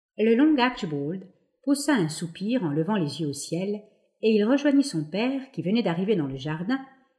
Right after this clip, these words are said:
et dont l'apparition avait très probablement précipité encore le départ de la jeune fille. « Eh bien », demanda le révérend à son fils, « quelles explications t'a données ta cousine ? » « Aucune à laquelle je puisse ajouter foi »,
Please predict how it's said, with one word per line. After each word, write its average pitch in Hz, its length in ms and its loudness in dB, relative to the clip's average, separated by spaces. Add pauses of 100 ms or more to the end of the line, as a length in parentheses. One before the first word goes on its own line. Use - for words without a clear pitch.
et 208 100 0
dont 226 140 2
l'apparition 269 580 2
avait 160 200 -2
très 294 240 -4
probablement 196 500 -2
précipité 226 580 -4
encore 240 520 -2
le 160 120 -4
départ 156 320 -4
de 170 80 -4
la 165 120 -2
jeune 151 220 -6
fille. « 123 300 -18 (1400)
Eh 285 100 6
bien », 190 240 2 (240)
demanda 151 320 -2
le 151 120 -2
révérend 156 380 -2
à 143 60 -4
son 147 180 -8
fils, « - 420 -18 (460)
quelles 339 200 2
explications 220 560 2
t'a 180 120 0
données 165 240 4
ta 165 100 -2
cousine ? » « 139 480 -6 (560)
Aucune 202 320 -2
à 156 60 0
laquelle 160 320 -2
je 151 140 -6
puisse - 220 -8
ajouter 160 260 -4
foi », - 440 -10